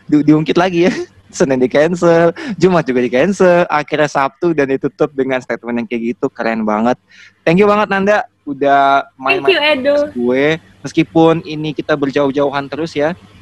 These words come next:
Speaker 1: tidak apa-apa, yang penting kita bisa menemani via suara ya.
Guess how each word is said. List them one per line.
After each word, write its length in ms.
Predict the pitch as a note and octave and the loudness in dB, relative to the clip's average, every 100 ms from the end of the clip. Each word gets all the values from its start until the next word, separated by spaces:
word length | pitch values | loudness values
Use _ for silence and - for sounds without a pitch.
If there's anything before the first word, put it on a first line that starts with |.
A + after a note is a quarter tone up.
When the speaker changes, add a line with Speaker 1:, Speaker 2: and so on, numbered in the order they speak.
| - | -10
Speaker 1:
tidak 320 | C#3+ C3+ C3+ | -4 -2 -2
apa-apa, 400 | C3 B2 - D3 | 0 -2 0 -2
yang 160 | D3+ C3 | -2 -6
penting 560 | C3+ B2 D3+ D3+ D3+ - - | -10 -6 -6 -4 -10 -16 -20
kita 240 | - D3 C#3+ | -8 -2 -2
bisa 160 | C3+ | -2
menemani 640 | C3 C3 C3 B2+ B2+ C#3 C#3+ | -6 -6 -4 -4 -4 -6 -6
via 240 | - C3 | 0 0
suara 340 | C3+ C3 C3 A#2+ | 2 2 2 0
ya. 220 | A2+ | -2